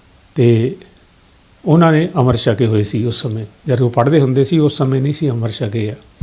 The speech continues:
ਮੈਨੂੰ ਕਹਿੰਦੇ ਕਿ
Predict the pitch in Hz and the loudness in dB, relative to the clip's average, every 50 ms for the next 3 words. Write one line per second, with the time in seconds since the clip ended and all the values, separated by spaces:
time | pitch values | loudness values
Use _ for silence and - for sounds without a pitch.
0 | - - - - - - - - - - _ _ - 139 113 117 131 127 - 135 | -14 -14 -18 -20 -20 -20 -20 -20 -20 -20 _ _ -4 -2 0 0 0 0 0 0
1 | 127 143 139 135 127 127 147 - - - - - - - - _ _ _ _ _ | 0 2 2 2 2 0 -4 -8 -14 -20 -20 -20 -20 -20 -20 _ _ _ _ _
2 | _ _ _ - 127 113 113 107 110 156 | _ _ _ -2 0 0 0 0 -2 -6